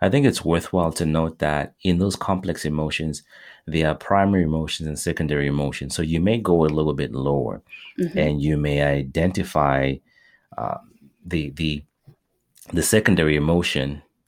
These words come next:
Speaker 1: uh, which may be, I don't know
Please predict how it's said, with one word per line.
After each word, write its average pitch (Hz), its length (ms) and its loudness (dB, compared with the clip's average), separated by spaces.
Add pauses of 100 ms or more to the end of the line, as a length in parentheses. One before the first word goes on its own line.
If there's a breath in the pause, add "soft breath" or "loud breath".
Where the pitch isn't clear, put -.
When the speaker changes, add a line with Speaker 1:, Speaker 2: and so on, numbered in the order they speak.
(140)
Speaker 1:
uh, 65 320 -6 (760)
which 85 340 0
may 85 200 2
be, 76 220 0
I 73 100 2
don't 76 120 0
know 69 280 -4